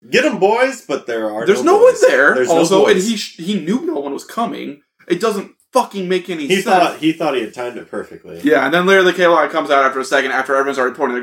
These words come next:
Speaker 2: guns at D J Qualls. Comes out, points his gun at, uh, Danny Trejo again.
Speaker 1: Again, D-, Danny Trejo is just like, "You're not gonna kill everyone."
Speaker 2: And he's like,
Speaker 1: He's
Speaker 2: You're
Speaker 1: like,
Speaker 2: gonna
Speaker 1: "No, I'll just kill you." And Danny's just like, "Damn it."
Speaker 2: He's like, "Oh shit, you did that again?"
Speaker 1: He did it again. So then he rescues all, uh, he rescues, uh, D J.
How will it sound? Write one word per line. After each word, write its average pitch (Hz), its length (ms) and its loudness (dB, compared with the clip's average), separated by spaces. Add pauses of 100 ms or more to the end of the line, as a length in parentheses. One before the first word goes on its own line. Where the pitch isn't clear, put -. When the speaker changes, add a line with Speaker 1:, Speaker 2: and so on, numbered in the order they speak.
Speaker 2:
guns 123 140 -6
at 123 80 -6
D 127 80 -10
J 147 160 -6
Qualls. - 360 -10 (840)
Comes 156 240 -2
out, 117 220 0
points 151 260 -6
his 147 120 -10
gun 143 320 0
at, 123 360 -6 (100)
uh, 131 280 -4
Danny 139 240 -6
Trejo 127 340 -4
again. - 160 0
Speaker 1:
Again, 180 460 2
D-, 156 220 -4
Danny 170 280 -2
Trejo 147 380 -2
is 127 80 -10
just 131 120 -14
like, 127 220 -6
"You're 135 100 -8
not 135 140 -6
gonna 113 160 -8
kill 147 180 -6
everyone." 117 120 -4
Speaker 2:
And 190 80 2
he's 208 100 0
like, 202 60 2
Speaker 1:
He's 202 60 -2
Speaker 2:
You're 185 100 -2
Speaker 1:
like, 151 100 -6
Speaker 2:
gonna 202 140 2
Speaker 1:
"No, 151 80 0
I'll 151 160 0
just 160 240 -6
kill 160 160 -2
you." 156 160 -4
And 110 100 -8
Danny's 123 320 -8
just 135 160 -14
like, 117 160 -10
"Damn 151 240 -6
it." 87 140 -16 (260)
Speaker 2:
He's 170 120 -4
like, 190 120 -2
"Oh - 180 6
shit, - 240 -6
you 139 80 -14
did 185 140 -4
that 185 80 -4
again?" 269 360 -2
Speaker 1:
He 381 40 0
did 214 180 4
it - 60 2
again. 170 320 -4
So 147 220 -4
then 151 200 -2
he 156 260 -6
rescues 131 1000 -6
all, 127 760 -4
uh, 92 80 -12
he 131 260 -4
rescues, 135 600 -6
uh, 101 160 -12
D 120 200 -16
J. 92 360 -12